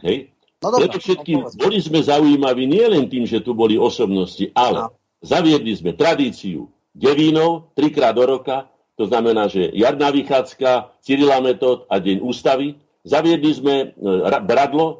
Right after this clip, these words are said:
Speaker 1: zaviedli sme mijavu, zaviedli sme, to je šieste, čo teraz citujem, e,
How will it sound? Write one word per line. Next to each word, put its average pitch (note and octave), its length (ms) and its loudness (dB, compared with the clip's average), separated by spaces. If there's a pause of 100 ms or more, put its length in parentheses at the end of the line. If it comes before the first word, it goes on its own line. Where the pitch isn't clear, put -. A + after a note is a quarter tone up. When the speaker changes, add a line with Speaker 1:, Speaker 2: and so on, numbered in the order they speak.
Speaker 1:
zaviedli C#3 480 0
sme G#2 160 -4
mijavu, B2+ 640 0 (100)
zaviedli C#3+ 540 0
sme, C#3+ 140 -2 (340)
to A2+ 160 2
je G2+ 80 4
šieste, C#3+ 400 0
čo C3 160 -2
teraz A#2+ 320 -2
citujem, C3 400 -2
e, - 40 -4